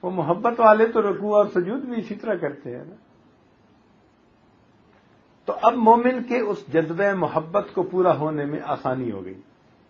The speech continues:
कि सिमत मिल गई, रुख मिल गया। चुनाचे बैतुल्लाह शरीफ अल्लाह रब्बुल इज्जत की मोहब्बत को पूरा करने के लिए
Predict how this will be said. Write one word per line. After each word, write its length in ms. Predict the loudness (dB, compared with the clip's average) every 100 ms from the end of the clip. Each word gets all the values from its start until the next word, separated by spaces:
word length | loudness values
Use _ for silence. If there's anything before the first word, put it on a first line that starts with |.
| _ _ _ _ _ _ _ _ _ _ _
कि 60 | -6
सिमत 480 | -2 -2 2 0 2
मिल 200 | -2 0
गई, 320 | 0 0 -2
रुख 320 | 0 -2 -2
मिल 220 | -6 -6
गया। 380 | -4 -4 -4 -8 _ _ _ _ _ _ _ _ _ _ _ _ _ _ _ _ _ _ _ _ _ _ _ _ _ _
चुनाचे 460 | 0 0 0 0 0
बैतुल्लाह 460 | 0 -2 -2 -2
शरीफ 500 | -2 -6 -4 -8 -8 -20 _ _ _ _ _ _ _ _ _ -6
अल्लाह 300 | 2 2 2
रब्बुल 260 | 0 -2 -4
इज्जत 340 | -4 -6 -4
की 60 | -6
मोहब्बत 720 | -4 -6 -2 -4 -2 -2 -2 -2
को 120 | -4
पूरा 380 | -4 -2 0 0
करने 500 | 0 -4 -4 -4 -4
के 200 | -4 -4
लिए 640 | -4 -4 -2 0 0 -2